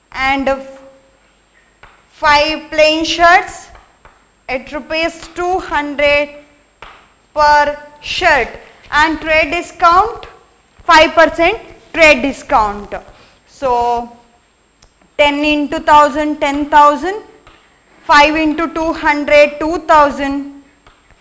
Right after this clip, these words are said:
So, total twelve thousand and a less trade discount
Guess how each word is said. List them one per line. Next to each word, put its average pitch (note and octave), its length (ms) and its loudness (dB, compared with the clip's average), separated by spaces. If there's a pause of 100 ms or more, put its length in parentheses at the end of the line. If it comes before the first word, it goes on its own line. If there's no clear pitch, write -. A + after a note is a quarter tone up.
(340)
So, C#4+ 180 2
total D#4+ 540 4
twelve D#4+ 400 2
thousand D4 720 0 (680)
and D4+ 360 0
a D4 60 0
less D4+ 420 0
trade D4+ 360 0
discount C4+ 680 0